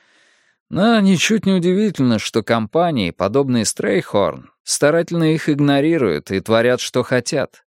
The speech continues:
И никто их не контролирует. Ну, разве что время от времени приезжают защитники окружающей среды. Снимают на видео, составляют жалобу,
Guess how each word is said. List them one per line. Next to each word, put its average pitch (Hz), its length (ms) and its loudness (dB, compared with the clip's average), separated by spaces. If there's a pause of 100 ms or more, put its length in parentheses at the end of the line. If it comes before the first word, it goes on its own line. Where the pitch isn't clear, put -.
(300)
И - 100 -4
никто 196 640 0
их 120 220 0
не 92 100 -4
контролирует. 95 720 -4 (540)
Ну, 202 280 0
разве 117 300 2
что 117 220 -2
время 120 260 2
от 113 140 -4
времени 131 320 0
приезжают 110 560 0
защитники 117 580 -2
окружающей 113 680 -2
среды. 131 500 -6 (460)
Снимают 180 520 -2
на 113 140 2
видео, 147 560 -2
составляют 131 680 0
жалобу, 120 580 0